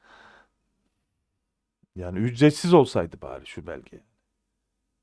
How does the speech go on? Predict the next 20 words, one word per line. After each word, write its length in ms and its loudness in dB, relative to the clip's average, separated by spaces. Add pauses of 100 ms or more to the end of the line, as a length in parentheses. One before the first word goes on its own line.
(440)
Dört 240 -4
yüz, 140 -10
beş 240 -4
yüz 140 -8
nedir? 220 -12 (180)
Ücretsiz 580 -2
olarak 420 -2
kağıt 460 2
neydi? 260 -2
Otuz 300 -10
kırk 300 -10
lira 180 -10
bir 60 -14
kağıt 320 0
ücreti 300 -10
alırsın, 440 -6
verirsin. 380 -4 (420)
Formalite 680 0
icabı. 400 -8
Yani 460 -4